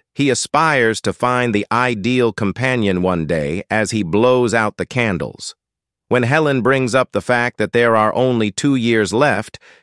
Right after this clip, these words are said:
Calvin responds by saying he will miss this location, which makes Helen retreat into a separate room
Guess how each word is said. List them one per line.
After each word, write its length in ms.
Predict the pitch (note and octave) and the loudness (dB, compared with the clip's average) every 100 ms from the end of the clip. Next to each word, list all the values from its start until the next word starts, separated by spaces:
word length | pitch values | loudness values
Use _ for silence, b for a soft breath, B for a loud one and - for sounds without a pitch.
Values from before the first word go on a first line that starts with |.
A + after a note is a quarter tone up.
| b | b
Calvin 480 | C3+ C#3 B2 B2+ G#2+ | -2 0 0 0 0
responds 680 | F#2+ - C3+ B2+ A2+ A2 | -2 0 0 2 0 -2
by 220 | F#2 A2 | 0 0
saying 560 | G#2+ - A#2+ G#2+ G2+ G2+ | 0 -2 0 0 0 -2
he 180 | F2+ B2+ | -4 -2
will 200 | A2+ G#2+ | 2 2
miss 280 | A2+ G2+ - | 2 -2 -2
this 280 | A2 F#2 | -2 -2
location, 720 | F#2+ F2 - C3 G2+ - A#1 - B B B | -2 -2 -2 -2 -2 -6 -12 -16 B B B
which 200 | B2+ B2+ | -4 0
makes 260 | D3+ D3+ - | 0 -2 -2
Helen 340 | E3 E3 C3 | -2 0 0
retreat 460 | A2+ G#2+ - D#3 C#3+ | 0 -2 -2 -2 -2
into 360 | B2 B2 A2+ | -2 -2 0
a 60 | F#2 | -2
separate 440 | - C#3+ - A2+ | 0 -2 0 -2
room 480 | - E3 F3 F2 F2+ | 0 0 0 0 -4